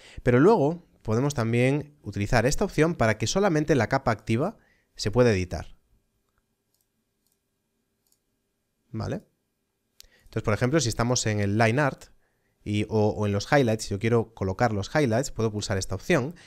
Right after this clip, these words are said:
Entonces se bloquean todas las demás capas y ahora en el modo edición podéis ver que solamente podemos, eh, se-, seleccionar esas partes de, que pertenecen a esta capa.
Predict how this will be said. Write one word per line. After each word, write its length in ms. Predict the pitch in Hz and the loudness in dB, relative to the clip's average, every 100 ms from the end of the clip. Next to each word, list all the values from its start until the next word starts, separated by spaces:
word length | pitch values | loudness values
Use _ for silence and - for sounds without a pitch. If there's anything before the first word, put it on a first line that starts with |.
| - _ | -20 _
Entonces 260 | - 107 - | -6 -6 -4
se 340 | - - 113 | -4 2 2
bloquean 680 | 107 110 117 117 160 135 98 | 2 2 2 2 2 0 0
todas 180 | 131 131 | 0 0
las 100 | 113 | -2
demás 220 | 110 110 | -4 -4
capas 340 | 131 139 185 | -2 -2 -4
y 120 | 113 101 | -4 -2
ahora 160 | 127 | 0
en 40 | 143 | 0
el 100 | 113 | 0
modo 200 | 131 113 | 0 0
edición 460 | 107 110 165 151 - - _ | 0 0 -2 -2 -10 -20 _
podéis 220 | - 117 120 | -2 -2 2
ver 220 | 120 120 | 0 2
que 380 | 113 123 - _ _ _ | 0 0 -4 _ _ _
solamente 520 | - 143 143 123 113 | -6 0 0 0 0
podemos, 300 | 113 107 110 | -2 -2 -2
eh, 200 | 117 110 | -2 -2
se-, 260 | 107 104 104 | -2 -4 -4
seleccionar 480 | 110 131 160 135 - | -4 -2 0 -2 -2
esas 240 | 135 151 | -6 -2
partes 520 | - 123 - 139 - - - - - - | 4 4 4 -4 -4 -16 -20 -20 -20 -10
de, 400 | 101 104 98 98 | 0 2 2 -2
que 80 | 95 | -4
pertenecen 440 | 104 104 110 107 | -2 0 2 2
a 40 | 98 | 0
esta 200 | - 104 | -2 -2
capa. 340 | - 104 | -2 -4